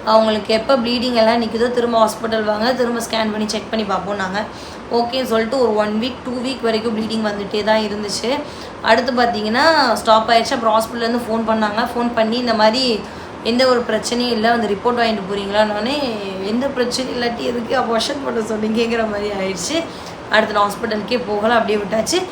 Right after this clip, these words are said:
And நார்மலா அதுக்கு அடுத்து ஒரு மாசம் வந்து எனக்கு பீரியட்ஸ் வரல. And அதுக்கு அடுத்த மாசத்துலேருந்து வர ஆரம்பிச்சு ரெகுலரா.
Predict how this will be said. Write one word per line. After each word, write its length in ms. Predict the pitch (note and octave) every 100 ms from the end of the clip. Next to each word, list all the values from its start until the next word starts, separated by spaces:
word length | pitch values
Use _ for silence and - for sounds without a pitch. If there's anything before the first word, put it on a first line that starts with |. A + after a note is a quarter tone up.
| - - -
And 280 | A#3 A#3 A3
நார்மலா 540 | A3+ C#4+ D#4 C#4 D#4+ E4+ - - -
அதுக்கு 300 | G#3 A3 A#3+
அடுத்து 300 | A#3+ D#4 F4+
ஒரு 180 | D4 C4
மாசம் 340 | B3 C4 C4 C#4
வந்து 220 | B3 D4+
எனக்கு 280 | C#4+ G3 B3
பீரியட்ஸ் 340 | B3+ - G#3+
வரல. 260 | G3+ G#3 C4 F4 - - - - -
And 160 | A#3 A3+ - -
அதுக்கு 340 | F#3+ G#3+ B3+ A#3
அடுத்த 300 | D4 D4+ E4
மாசத்துலேருந்து 600 | C#4 A#3 A3 A3 A3+ C#4+
வர 260 | A3+ G3
ஆரம்பிச்சு 400 | F#3+ G3 F#3 G#3+
ரெகுலரா. 360 | G#3 G3+ G#3